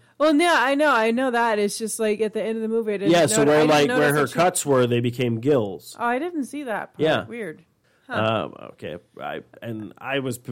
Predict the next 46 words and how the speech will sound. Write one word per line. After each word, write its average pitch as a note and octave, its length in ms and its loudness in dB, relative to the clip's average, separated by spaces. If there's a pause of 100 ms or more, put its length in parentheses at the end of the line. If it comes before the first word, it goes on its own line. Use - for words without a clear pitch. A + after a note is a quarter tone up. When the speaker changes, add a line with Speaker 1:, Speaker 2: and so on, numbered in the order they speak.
(140)
Speaker 2:
I D3+ 140 0
was C3 160 0
very C#3 360 2
paying A#2+ 240 -6
attention A2+ 220 -6
to A2+ 100 -12
this G#2+ 80 -14
movie. A2+ 220 -8
It G#2+ 60 -8
wasn't A2+ 260 -6
me A2+ 120 -8
centered B2+ 440 -4
watching G2 340 -14
this G2 140 -14
movie G#2+ 200 -10
'cause G2+ 140 -16
I G#2 60 -14
was G#2+ 100 -12
on G#2 80 -12
a F#2 60 -18
plane B2+ 420 -6
when F#2+ 120 -10
I E2+ 40 -16
was E2+ 160 -20
watching G2 300 -16
it. E2+ 120 -18
So F#2+ 360 -12
I'm B3 80 -8
Speaker 1:
What? - 260 -2
Speaker 2:
very C3+ 220 2
surprised B2 400 0
I A#2 40 -2
remember A#2 360 -2
that A#2+ 240 -4
to A2 100 -10
detail G2 320 -14
'cause G#2 160 -12
usually A2+ 260 -6
that'd G#2+ 180 -8
be G#2+ 100 -12
part A2+ 240 -8
of G#2+ 40 -8
my G2+ 160 -10
other A#2 200 -4
kind G#2+ 180 -12
of F#2+ 100 -12